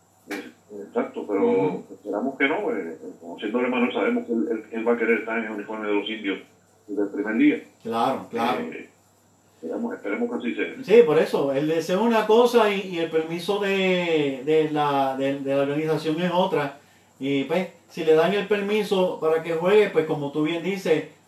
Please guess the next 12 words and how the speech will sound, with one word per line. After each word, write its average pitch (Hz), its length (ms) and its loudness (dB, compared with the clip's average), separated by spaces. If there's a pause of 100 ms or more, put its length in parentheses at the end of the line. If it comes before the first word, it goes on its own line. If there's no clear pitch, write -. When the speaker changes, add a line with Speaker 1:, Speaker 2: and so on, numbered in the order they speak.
Speaker 2:
va 143 560 4
a 160 80 2
tener 156 220 0
sus 160 180 -4
limitaciones 165 580 -4
como 143 240 0
ocurre 147 420 2
con, 139 320 -2 (340)
con 131 220 -2
muchos 175 320 -4
peloteros. 170 640 2 (300)
Eh, 135 420 0